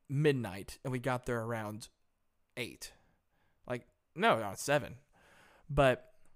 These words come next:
either way, uh, it wasn't a total loss, 'cause after some channel surfing, we ended up coming across the radio station that was playing the music that the lights were going to.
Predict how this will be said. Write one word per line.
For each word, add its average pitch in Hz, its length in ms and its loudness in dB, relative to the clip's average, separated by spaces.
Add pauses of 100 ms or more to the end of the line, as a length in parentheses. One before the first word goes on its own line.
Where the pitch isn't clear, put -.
(960)
either 180 220 6
way, 127 320 2 (240)
uh, 139 340 4
it 147 60 6
wasn't 175 160 4
a - 20 0
total 147 300 0
loss, 131 320 4
'cause 139 120 -4
after 147 200 0
some 131 160 -6
channel 151 320 0
surfing, 135 500 -2
we 139 120 0
ended 135 140 -2
up 131 80 -6
coming 160 220 -2
across 151 360 2
the 139 120 0
radio 190 340 6
station 151 480 2
that 151 120 4
was - 140 0
playing 175 840 6
the 151 100 2
music 135 520 4
that 135 100 -2
the 131 80 -2
lights 143 320 4
were 123 80 -2
going 180 380 6
to. - 340 -4